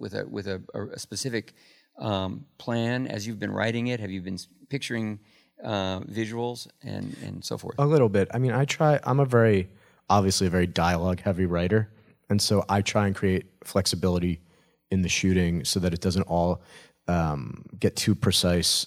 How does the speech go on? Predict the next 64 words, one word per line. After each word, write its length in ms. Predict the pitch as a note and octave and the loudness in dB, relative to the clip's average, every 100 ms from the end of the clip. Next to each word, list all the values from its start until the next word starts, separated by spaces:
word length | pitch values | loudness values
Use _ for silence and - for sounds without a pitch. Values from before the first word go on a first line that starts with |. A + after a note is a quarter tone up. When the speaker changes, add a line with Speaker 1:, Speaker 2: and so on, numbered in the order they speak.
| - | -4
Speaker 2:
because 240 | A2 A2 G2+ | -2 0 0
it's, 160 | F#2 - | -2 -2
it's 160 | A#2 - | -2 -2
heightened 500 | - C3 A#2 G2+ - | 4 6 6 2 0
dialogue 480 | F#2 F#2 E2+ D#2 D#2+ | 0 2 0 -2 -4
and 40 | |
it's 100 | D#2+ | -4
a 60 | E2 | -4
lot 320 | D#2 D2 C#2+ | -2 -2 -2
of 100 | B1+ | -6
it, 120 | - - | -14 -10
right? 300 | F#2+ F#2 - | -6 -4 -6
Everybody's 400 | G#2 F#2+ F#2+ F2 | -4 -4 -2 -2
speaking 380 | - - F#2 F2+ | -4 -4 -4 -4
a 60 | E2 | -6
little 200 | E2+ E2+ | -4 -6
bit 140 | D#2 | -6
more 200 | E2+ E2 | -6 -6
romantically 560 | D2+ D#2 D#2+ D#2+ E2 E2 | -6 -4 -6 -6 -6 -6
than 120 | D#2+ | -4
we 80 | D#2+ | -4
speak 260 | - E2 D#2 | -4 -6 -6
in 80 | D2 | -6
real 120 | D2 | -4
life. 160 | C#2+ - - - | -6 -8 -16 -12
So, 240 | - G#2 - - | 2 2 2 0
A, 180 | A#2 A#2 | 8 8
the 160 | G#2 G2 | 10 8
actors 320 | F2+ F2+ F2+ | 6 2 0
have 120 | F2+ | 0
to 80 | E2+ | 0
be 100 | F2 | 0
really 260 | E2+ D#2+ D#2 | 2 2 0
good, 160 | D#2 | -4
which 200 | D#2 - | -4 -4
they 100 | D#2+ | -2
all 220 | D2+ D2 | 0 0
are, 180 | D2 D2+ | 0 -2
and 120 | E2 | 0
then 120 | F2 F2 | 0 2
B, 340 | G2+ F#2 F2 - - - - | 2 2 2 -4 -20 -18 -2
if 160 | G#2+ | 2
you're 80 | G#2+ | 6
not 220 | G#2+ G#2+ - _ _ | 6 4 0 _ _
too 280 | - - A#2 | -6 2 2
pr-, 140 | - - | 2 0
if 140 | G2 | 4
you 120 | G#2 | 4
get 180 | G2+ G#2 | 4 4
a 40 | F#2+ | 4
little 260 | G2+ G2+ | 4 2
imprecise, 680 | G#2+ G#2+ G2+ F#2+ - F2 F2 | 4 2 4 2 2 2 2
I 60 | F2 | 0
think 160 | F#2 | 0
it 80 | F2+ | 0
can 100 | F#2 | 0
make 180 | E2 D#2+ | 0 -2
it 120 | E2+ | -4
naturalize 680 | F#2 E2+ D#2+ E2 D2+ D2+ D2 | -2 -2 -2 -4 -4 -4 -6
it 60 | D2+ | -6
a 40 | |
little. 180 | D2+ C#2+ | -6 -6
So 360 | - A2 G2 F#2 - - - | -2 2 2 0 -8 -20 -12
there, 120 | - | 0